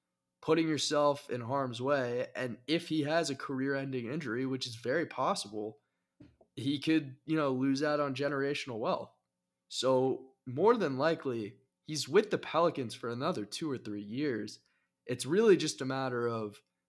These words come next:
similar to Anthony Davis, how does this affect his, his future? Not necessarily, like, in two years, but in four years or, or six years when he's eventually, you know, at the end of his second contract.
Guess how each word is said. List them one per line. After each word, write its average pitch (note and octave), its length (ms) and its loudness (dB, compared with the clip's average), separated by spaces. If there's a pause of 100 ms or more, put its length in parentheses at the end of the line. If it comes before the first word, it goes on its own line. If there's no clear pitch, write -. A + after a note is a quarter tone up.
similar E3+ 400 2
to C#3+ 100 0
Anthony B2+ 380 -4
Davis, B2+ 720 -2 (400)
how D3 180 6
does D#3 180 2
this E3 180 -2
affect - 640 -2
his, A2+ 420 -4
his A2+ 460 -8 (160)
future? C3+ 840 -4
Not D#3 360 2
necessarily, D3 600 0
like, A2+ 340 -6
in A2+ 200 -10
two - 180 -6
years, A#2+ 380 -2
but A2+ 160 -6
in G#2 140 -10 (140)
four D3+ 260 2
years G#2+ 500 -4 (360)
or, G2+ 140 -8 (300)
or G#2+ 140 -4
six - 480 -2
years G2+ 420 -6
when C3 120 -4
he's A#2+ 180 -6
eventually, A#2 680 -6 (260)
you A#2+ 100 -8
know, G#2+ 160 -2
at A2 120 -4
the - 140 -6
end B2+ 140 -4
of A2+ 80 -6
his G#2 140 -6
second D3 420 -2
contract. G#2 800 -8